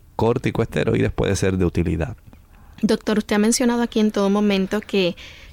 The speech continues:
Speaker 2: eh, lo más indicado para este tipo de pacientes es mantenerse haciendo ejercicio o algún tipo de terapia para mantener esa fuerza y el funcionamiento muscular. ¿Quiere decir entonces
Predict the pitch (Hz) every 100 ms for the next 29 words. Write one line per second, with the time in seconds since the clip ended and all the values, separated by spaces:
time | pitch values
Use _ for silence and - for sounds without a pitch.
0 | - 185 196 185 185 202 247 254 214 202
1 | 214 202 - 220 214 226 220 202 202 190
2 | 190 - 220 - - - - - 202 196
3 | - 196 190 196 185 170 214 208 - 190
4 | 190 208 208 - 196 185 - 202 196 220
5 | 202 196 196 202 214 208 202 190 185 202
6 | 202 190 185 180 185 196 - 214 - 190
7 | 190 190 - 285 294 214 180 190 185 185
8 | 180 185 190 185 196 - 196 269 220 -
9 | - - - - - 233 240 262 285 254
10 | 247 226 214 220 240 240